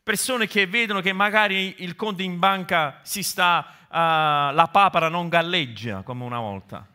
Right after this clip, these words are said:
Ci sono altre persone che notano tante situazioni,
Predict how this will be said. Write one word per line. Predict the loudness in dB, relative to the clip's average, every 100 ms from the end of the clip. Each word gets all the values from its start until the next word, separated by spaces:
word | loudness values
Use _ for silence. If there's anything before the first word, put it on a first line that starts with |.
| _ _ _ _ _ _ _ _ _ _ _ _ _ _
Ci | -4
sono | 0 2
altre | 2 2
persone | -2 -2 -2 -2
che | 0 0
notano | 2 2 2 2 0 0 -2 -8 0
tante | 2 2 -2
situazioni, | -2 -2 0 0 0 -4 -2 0 0